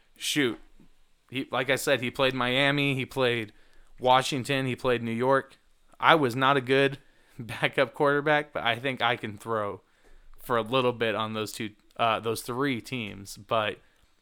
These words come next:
you know, I'm, I'm being also, uh, mean because I think I'd get pulverized by those three teams. Um, I just think that Tom Brady,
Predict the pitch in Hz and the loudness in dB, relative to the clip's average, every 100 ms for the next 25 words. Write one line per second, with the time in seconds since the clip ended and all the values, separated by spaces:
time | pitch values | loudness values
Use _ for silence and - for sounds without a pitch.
0 | _ _ - 123 107 98 123 104 - 117 | _ _ -8 -4 -4 -2 -4 -8 -8 -6
1 | 113 107 98 101 - 98 95 - _ _ | -4 -6 -6 -8 -8 -10 -12 -16 _ _
2 | - - 104 98 95 92 90 107 107 104 | -16 -6 -6 -6 -10 -14 -12 -10 -10 -10
3 | 101 101 110 101 95 101 98 107 101 101 | -12 -12 -6 -6 -8 -12 -10 -8 -8 -8
4 | 101 104 - - 131 110 104 101 98 101 | -8 -8 -10 -6 -4 -2 -2 -4 -4 -8
5 | 98 98 - 101 92 107 98 101 - - | -6 -10 -10 -12 -10 -14 -14 -16 -18 -20
6 | - - - - - 120 123 120 113 110 | -20 -20 -20 -20 -8 2 6 6 4 2
7 | 104 - - _ _ - - _ - 143 | -2 -10 -20 _ _ -20 -20 _ 2 2
8 | 147 - - 135 123 127 123 117 110 - | 4 -2 0 -2 -2 2 2 2 0 -10
9 | _ - - - - - - - - - | _ -20 -20 -20 -20 -20 -20 -20 0 8
10 | 147 143 135 127 123 120 117 | 8 8 4 4 2 -2 -6